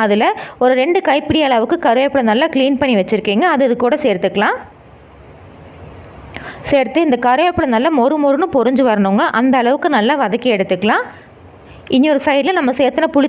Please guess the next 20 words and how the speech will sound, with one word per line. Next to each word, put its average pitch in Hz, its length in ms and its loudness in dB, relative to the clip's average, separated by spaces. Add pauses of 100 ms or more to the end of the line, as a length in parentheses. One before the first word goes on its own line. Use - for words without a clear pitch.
தண்ணியோட 262 340 2
அந்த 277 160 -2
குழம்பு 240 300 0
கொதிச்சிட்டு 254 360 0
இருக்க 233 260 0
டைம்ல 233 260 2 (380)
இந்த 247 180 2
கருவேப்பிலை 277 460 0
நல்லா 233 240 2
வதக்கி 233 280 -2
எடுத்துக்கலாங்க. 214 540 0 (360)
ஒரு 269 140 2
அஞ்சு 294 220 0
நிமிஷத்துக்கிட்ட 339 640 -2
நல்லா 254 280 2
வதக்கி 254 300 -2
எடுத்தோம்னா 226 380 0
இந்த 302 160 -2
கருவேப்பிலை 240 380 2
நல்லா 262 140 0